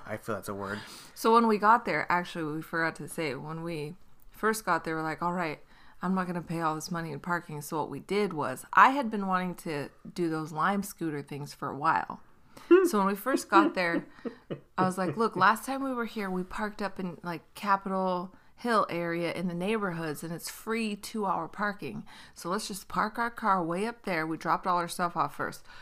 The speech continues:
Speaker 2: We drove up to Capitol Hill neighborhood area, dropped off our car, and then rode some Lime scooters down.
Speaker 1: As you do.
Speaker 2: And so
Speaker 1: As
Speaker 2: then
Speaker 1: grown adults.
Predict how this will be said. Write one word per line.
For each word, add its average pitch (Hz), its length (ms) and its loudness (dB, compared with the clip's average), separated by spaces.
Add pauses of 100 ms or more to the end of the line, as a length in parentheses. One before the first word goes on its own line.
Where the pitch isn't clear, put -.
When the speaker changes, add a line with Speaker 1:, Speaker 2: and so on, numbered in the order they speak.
(240)
Speaker 2:
We 160 80 -2
drove 185 280 4
up 196 140 -2
to - 80 -12
Capitol 190 380 0
Hill 180 260 2
neighborhood 175 640 -4
area, 151 480 -2 (520)
dropped 190 300 4
off 202 340 0 (300)
our 175 140 2
car, 139 500 4
and 165 180 -6
then 160 180 -4
rode 165 340 -2
some 151 280 -8
Lime 170 280 -2
scooters 139 480 -8
down. 82 400 -8
Speaker 1:
As 135 240 2
you 127 80 0
do. 107 320 -2 (920)
Speaker 2:
And 165 480 -2
so - 260 2
Speaker 1:
As 156 160 8
Speaker 2:
then 165 80 2
Speaker 1:
grown 170 200 12
adults. 135 560 2